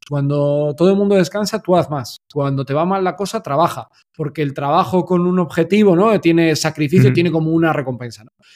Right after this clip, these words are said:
Speaker 1: Esta filosofía, más allá del no hay cansancio, esta es, es un poco chorrada,
Speaker 2: Sí.
Speaker 1: se lo conté y a él le, yo creo que le, le llamó la atención, porque yo creo que nadie se lo había dicho. Eh, o no lo había sentido así en una entrevista. Y, me,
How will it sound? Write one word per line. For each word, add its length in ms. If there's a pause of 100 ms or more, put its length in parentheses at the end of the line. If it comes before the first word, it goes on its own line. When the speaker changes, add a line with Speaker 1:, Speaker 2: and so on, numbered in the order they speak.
(100)
Speaker 1:
Esta 200
filosofía, 720 (100)
más 200
allá 120
del 160
no 60
hay 60
cansancio, 480
esta 160
es, 100 (460)
es 80
un 60
poco 140
chorrada, 420
Speaker 2:
Sí. 420
Speaker 1:
se 60
lo 100
conté 240
y 60
a 40
él 100
le, 200
yo 140
creo 140
que 80
le, 220
le 760
llamó 220
la 80
atención, 140
porque 280
yo 140
creo 100
que 80
nadie 120
se 100
lo 60
había 140
dicho. 220 (520)
Eh, 260
o 120
no 140
lo 80
había 180
sentido 380
así 160
en 80
una 80
entrevista. 480
Y, 140
me, 100